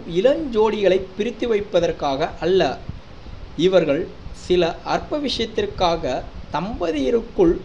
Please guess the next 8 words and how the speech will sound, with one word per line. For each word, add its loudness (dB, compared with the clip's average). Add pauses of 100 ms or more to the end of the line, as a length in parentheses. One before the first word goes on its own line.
(260)
பிரிவினை 0
ஏற்பட்டாலும் 0 (340)
மனைவியானவள் 0 (220)
தன் -6
கணவனை 0 (240)
தெய்வமாக 0 (100)
பாவிக்க -2
வேண்டும். 0